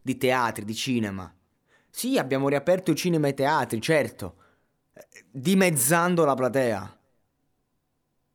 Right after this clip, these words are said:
Vi rendete conto che magari nel mondo del cinema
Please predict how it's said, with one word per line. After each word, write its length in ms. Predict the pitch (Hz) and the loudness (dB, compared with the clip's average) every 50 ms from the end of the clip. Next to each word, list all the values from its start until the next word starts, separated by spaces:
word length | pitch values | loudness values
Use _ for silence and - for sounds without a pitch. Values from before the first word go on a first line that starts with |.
| _ _ _ _ | _ _ _ _
Vi 140 | - 120 131 127 | -8 -4 -2 0
rendete 340 | 127 143 151 147 120 117 | 2 2 2 2 0 -2
conto 600 | 113 - 123 117 110 107 98 - 95 92 - _ _ _ _ _ | -2 0 0 0 0 -2 -4 -8 -12 -12 -12 _ _ _ _ _
che 100 | - 127 | -6 -4
magari 300 | 120 120 131 147 156 151 | -2 0 2 2 2 2
nel 120 | 135 123 120 | 2 2 2
mondo 260 | 123 135 143 143 143 | 2 0 2 2 2
del 160 | 139 131 113 | 2 2 0
cinema 580 | - - - 143 135 127 117 110 104 104 98 | 0 -2 0 0 2 2 2 0 0 -2 -6